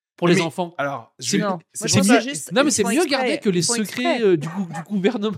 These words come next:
Speaker 1: <laughs> je trouve.
Speaker 2: Mais c'est
Speaker 1: C'est
Speaker 2: ça
Speaker 1: ce que
Speaker 2: ma,
Speaker 1: je veux dire.
Speaker 2: c'est ça ma question, c'est que, regarde, là, je fais quoi avec mon enfant, en fait ?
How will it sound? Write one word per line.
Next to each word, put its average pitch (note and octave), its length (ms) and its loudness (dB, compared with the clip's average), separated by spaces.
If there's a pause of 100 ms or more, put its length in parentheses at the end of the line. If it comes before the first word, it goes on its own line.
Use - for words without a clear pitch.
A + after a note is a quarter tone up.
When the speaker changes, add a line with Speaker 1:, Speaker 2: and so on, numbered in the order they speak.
Speaker 1:
<laughs> - 140 -2
je A#3+ 120 -8
trouve. - 120 -16 (280)
Speaker 2:
Mais D3+ 80 -4
c'est F3 120 -6
Speaker 1:
C'est G#3 80 0
Speaker 2:
ça A#3 60 0
Speaker 1:
ce A#3+ 40 0
que C4+ 40 2
Speaker 2:
ma, A3+ 60 -2
Speaker 1:
je A3 40 -6
veux A#3+ 80 -6
dire. F4 140 -8
Speaker 2:
c'est - 120 -14
ça A3 140 0
ma G3+ 140 -2
question, E3+ 320 -6
c'est C#3+ 200 -14
que, C3 320 -8
regarde, C3 400 -6
là, F3 440 -8 (100)
je B2+ 180 -10
fais D#3+ 260 -8
quoi A#3+ 500 -6 (260)
avec C#3+ 400 -4
mon D#3 200 -12
enfant, C#3+ 300 -14
en C3 80 -14
fait ? A#2 180 -16